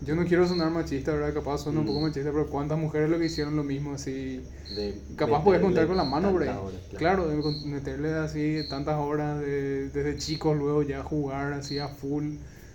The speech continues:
Speaker 1: Pero, eh, a full, eso de ga-, el estereotipo negativo y todo de gamer, ¿verdad? Que no te bañas eso cuando sos criatura, cuando ju-,
Speaker 2: Entendés.
Speaker 1: para ju-, no
Speaker 2: Para
Speaker 1: dejar de
Speaker 2: seguir
Speaker 1: jugar.
Speaker 2: jugando, no querés
Speaker 1: Claro.
Speaker 2: terminar de jugar, ¿no?
Speaker 1: ¿Entendés? Tipo así, ese, esa,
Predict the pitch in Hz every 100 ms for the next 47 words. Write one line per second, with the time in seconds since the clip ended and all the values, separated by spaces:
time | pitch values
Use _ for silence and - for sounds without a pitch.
0 | - - - 135 139 143 139 139 139 135
1 | 135 - - - - - 160 190 175 196
2 | 202 196 170 156 160 160 160 160 147 156
3 | 185 185 180 175 170 175 175 170 175 165
4 | 151 165 156 139 139 143 147 151 151 147
5 | 139 175 160 156 160 151 147 156 147 143
6 | 143 156 165 151 160 151 147 156 160 147
7 | 156 160 156 160 170 151 135 107 107 107
8 | 113 117 107 147 131 127 110 117 120 110
9 | 110 110 104 104 135 135 139 151 151 -
10 | - 139 147 139 143 147 143 156 156 147
11 | 143 139 151